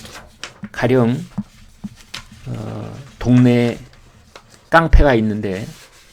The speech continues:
어,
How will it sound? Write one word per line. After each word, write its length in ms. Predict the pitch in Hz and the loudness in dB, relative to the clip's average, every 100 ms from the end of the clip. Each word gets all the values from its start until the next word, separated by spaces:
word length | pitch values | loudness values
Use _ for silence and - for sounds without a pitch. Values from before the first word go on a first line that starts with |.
| _ _ _ - - _ - - - - - _ _ - _ _ | _ _ _ -20 -20 _ -20 -20 -20 -20 -20 _ _ -20 _ _
어, 600 | 123 110 107 107 107 117 | -16 -14 -14 -16 -16 -18